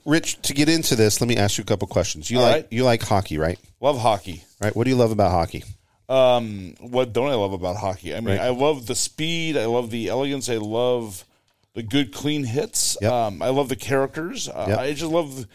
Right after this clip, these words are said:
Speaker 2: there's a certain weird culture around the sport of hockey that I don't think any other sport has.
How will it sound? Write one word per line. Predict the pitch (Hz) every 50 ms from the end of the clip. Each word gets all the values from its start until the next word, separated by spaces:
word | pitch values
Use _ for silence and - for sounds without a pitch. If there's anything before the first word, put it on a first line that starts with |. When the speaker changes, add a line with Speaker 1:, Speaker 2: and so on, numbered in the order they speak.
| - - - -
Speaker 2:
there's | - 175 196 202
a | 220 -
certain | - - - 214 240 240 254 349 339 247 208 156 98 147 143 120 110
weird | 127 139 151 165 160 131 -
culture | - - - 127 135 135 - - 165 160
around | 156 127 78 135 131 113 104 107 107 107 113 127 131 135 131 131 123 107 - _ _ _ _ _ _ _ _ _ _ _ _ _ -
the | 117
sport | - - - 139 143
of | 135 123
hockey | 117 117 117 117 110 - 135 139
that | 123 127 120
I |
don't | 123 131 131 117
think | 139 131 113 - -
any | - 120 131 139 139
other | 131 117 117
sport | 110 - - - 123 123 110 107
has. | 87 - 95 110 107 104 110 120 139 160 165 - - - -